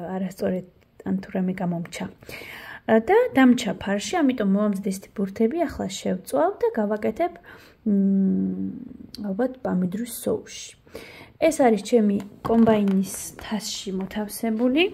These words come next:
აი, აქ მაქვს ეს რეცეპტი, ძალიან გემრიელი რეცეპტია, ძალიან მიყვარს ეგა. Poivre.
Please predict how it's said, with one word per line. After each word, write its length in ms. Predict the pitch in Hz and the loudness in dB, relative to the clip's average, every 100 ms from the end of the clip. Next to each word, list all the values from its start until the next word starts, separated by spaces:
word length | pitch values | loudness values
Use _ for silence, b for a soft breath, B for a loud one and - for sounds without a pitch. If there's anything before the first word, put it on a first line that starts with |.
| - - - - - - - - - - - B B B B | -8 -20 -20 -20 -20 -20 -20 -20 -20 -20 -20 B B B B
აი, 200 | 214 208 | 0 2
აქ 200 | 202 202 - | 2 0 -4
მაქვს 340 | 190 202 - | -4 -4 -6
ეს 160 | 214 208 | -6 -6
რეცეპტი, 760 | - 214 - 240 233 - - 311 349 370 | -4 -6 -4 -8 -8 -8 -4 -2 -4 -6
ძალიან 340 | - 214 214 202 | -6 0 2 4
გემრიელი 400 | 202 190 185 185 | 2 0 0 -4
რეცეპტია, 520 | 196 - 233 - 220 | -6 -10 -12 -10 -8
ძალიან 300 | 214 202 190 | -6 -4 -6
მიყვარს 380 | 185 - - 220 | -8 -10 -12 -10
ეგა. 260 | - 214 247 339 - B B 170 B B B _ _ _ _ _ _ _ _ _ _ _ _ _ _ _ - | -10 -6 -4 -6 -10 B B -20 B B B _ _ _ _ _ _ _ _ _ _ _ _ _ _ _ -20
Poivre. 1500 | - 240 240 233 226 220 240 233 226 214 214 233 233 220 | -10 -8 -8 -8 -10 -12 -8 -6 -6 -6 -6 -6 -4 -4